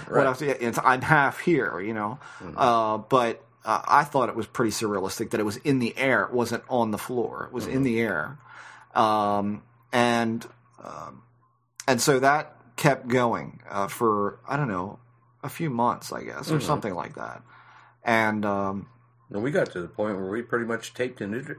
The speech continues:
Speaker 2: in-, an
Speaker 1: uh,
Speaker 2: interview
Speaker 1: yeah,
Speaker 2: one night, you
Speaker 1: yeah.
Speaker 2: know?
Speaker 1: I mean, you came over that night, and, uh, I
Speaker 2: I'll
Speaker 1: haven't
Speaker 2: tell you, there were a lot of creepy things that were disclosed in that evening.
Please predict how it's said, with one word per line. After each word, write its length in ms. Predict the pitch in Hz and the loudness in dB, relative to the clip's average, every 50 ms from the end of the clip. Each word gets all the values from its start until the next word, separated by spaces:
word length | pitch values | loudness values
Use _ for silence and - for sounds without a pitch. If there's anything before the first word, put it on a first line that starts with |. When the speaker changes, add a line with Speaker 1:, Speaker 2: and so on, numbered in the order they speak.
| - | -12
Speaker 2:
in-, 220 | - 123 123 - - - | -12 -12 -12 -12 -14 -14
an 100 | - 87 123 | -6 -2 -2
Speaker 1:
uh, 60 | 156 - | 0 0
Speaker 2:
interview 440 | 180 202 - 180 - - 208 196 | 0 2 2 0 0 0 0 2
Speaker 1:
yeah, 260 | 240 254 277 247 151 113 | 4 4 4 4 4 2
Speaker 2:
one 60 | 101 - | 0 -2
night, 200 | 87 82 - - - | -2 -2 -4 -6 -4
you 140 | 226 220 262 | 0 2 4
Speaker 1:
yeah. 60 | 240 151 110 | 4 4 2
Speaker 2:
know? 40 | - - - - - | -2 -4 -8 -2 2
Speaker 1:
I 80 | 175 151 | 2 4
mean, 180 | 147 147 147 143 | 4 4 4 2
you 100 | 170 180 | 2 2
came 260 | - - 185 180 170 | 2 2 4 4 4
over 220 | 170 165 156 156 139 | 4 4 4 4 2
that 180 | 131 123 120 | 2 2 0
night, 360 | 123 117 110 104 113 139 139 - - _ _ _ _ _ _ _ _ _ - | 0 0 2 2 0 -2 -4 -8 -14 _ _ _ _ _ _ _ _ _ 0
and, 360 | 131 123 123 123 120 120 120 | 2 4 4 4 4 2 2
uh, 360 | 123 120 117 117 117 117 117 - - | 4 4 4 4 2 2 0 2 4
I 60 | 151 | 4
Speaker 2:
I'll 60 | 156 | 4
Speaker 1:
haven't 160 | 196 226 240 - | 4 4 2 0
Speaker 2:
tell 180 | - 196 131 | 0 0 0
you, 100 | - 113 | 0 0
there 120 | 107 131 143 | 0 0 2
were 80 | 135 | 2
a 60 | 120 | 4
lot 180 | 123 135 135 127 | 4 2 2 2
of 80 | 123 - | -2 -2
creepy 360 | - - 151 151 151 - 120 | 0 0 0 0 -2 -4 -6
things 360 | - - 143 143 139 127 - | -4 -2 -2 -2 -2 -2 -2
that 60 | 120 - | -4 -4
were 120 | 90 95 | -4 -4
disclosed 680 | 78 87 92 - - - 139 151 170 175 165 151 - | -6 -6 -8 -6 -6 -2 -2 0 0 0 -2 -2 -4
in 60 | 92 90 | -6 -4
that 200 | 90 87 82 76 | -4 -4 -4 -4
evening. 520 | 78 85 85 80 80 85 87 95 98 98 | -6 -8 -8 -6 -6 -6 -6 -8 -8 -10